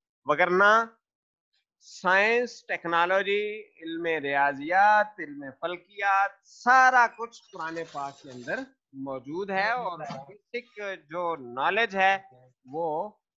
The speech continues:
इसके अंदर हमें मिलता है। लेकिन ये अलग बात है कि हमारी कमजोरी है कि हम उसको तलाश नहीं करते या उसके हवाले से हम जदोजहद कोशिश नहीं करते। कुरान जो है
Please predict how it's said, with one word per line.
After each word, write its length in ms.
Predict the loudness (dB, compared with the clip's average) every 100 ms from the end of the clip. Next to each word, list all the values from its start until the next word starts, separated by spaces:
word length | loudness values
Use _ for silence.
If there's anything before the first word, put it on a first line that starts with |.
| -20
इसके 280 | -20 -16
अंदर 280 | -14 -8 -6
हमें 360 | -6 -4 -4 -4 _
मिलता 400 | -6 -6 0 2
है। 260 | 4 4 2 -6 _ _ -18
लेकिन 240 | -12 -12
ये 260 | -6 -4 -4
अलग 360 | -4 -4 -4
बात 300 | -4 -6 -6 -8
है 180 | -12 -12
कि 120 | -16
हमारी 340 | -14 -12 -12
कमजोरी 500 | -16 -18 -18 -18 -20 -20
है 80 | -20
कि 140 | -20
हम 200 | -20 -20
उसको 320 | -20 -16 -14
तलाश 460 | -14 -10 -8 -8 -12
नहीं 140 | -18 -16
करते 400 | -18 _ -18 -14
या 180 | -12
उसके 240 | -12 -12 -14
हवाले 340 | -14 -10 -10
से 140 | -10 -8
हम 340 | -6 -6 -10 _ _ -12
जदोजहद 540 | -10 -8 -4 -4 -6 _ -16
कोशिश 460 | -14 -10 -12 -12 _ _ _ _ -12
नहीं 320 | -8 -8 -4
करते। 420 | -6 -4 -6 -6 -10 _ _ _ _
कुरान 420 | 0 4 4 4
जो 80 | 2
है 480 | 4 6 4 2